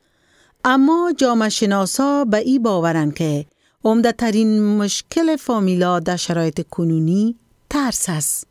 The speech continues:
ترس از حرفای مردم باعث شده تا خانواده‌ها دخترایشان از ادامهٔ بازی در تیم‌های ورزشی باز دارن. علی احمد کاوه،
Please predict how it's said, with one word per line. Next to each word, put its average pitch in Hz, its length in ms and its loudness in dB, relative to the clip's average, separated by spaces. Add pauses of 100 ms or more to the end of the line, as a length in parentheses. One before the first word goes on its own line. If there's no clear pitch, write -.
(520)
ترس 302 340 -2
از 226 140 0
حرفای 240 540 0
مردم 226 680 0 (420)
باعث 190 420 0
شده 190 400 -2
تا 180 320 -2
خانواده‌ها 170 1000 -2 (380)
دخترایشان 240 1120 -2 (400)
از 196 240 0
ادامهٔ 185 680 2
بازی 170 600 0
در 180 160 0
تیم‌های 160 580 0
ورزشی 156 800 -2 (280)
باز 190 400 0
دارن. 151 480 -4 (760)
علی 233 300 2
احمد 240 400 0 (140)
کاوه، 220 600 0